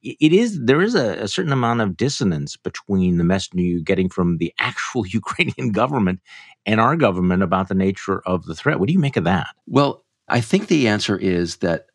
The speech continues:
Speaker 2: we in the United States, not, not to offend the Ukrainians, but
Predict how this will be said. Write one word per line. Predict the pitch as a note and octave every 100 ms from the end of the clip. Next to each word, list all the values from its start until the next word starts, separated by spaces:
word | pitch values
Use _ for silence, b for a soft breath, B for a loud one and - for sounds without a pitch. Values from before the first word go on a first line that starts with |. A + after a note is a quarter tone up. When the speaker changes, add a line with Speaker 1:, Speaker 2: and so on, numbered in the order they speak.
| _
Speaker 2:
we | F#2+ A#2+ B2+
in | G2+
the | F#2+
United | F#2 F#2 F2
States, | - G#2+ D#2+ A2+
not, | B2+ C3
not | A#2 C3+ -
to | - D2+
offend | - G#2+
the | F#2+
Ukrainians, | E2 D#2 A2+ A2 D2+ B1+ -
but | E2+ D#2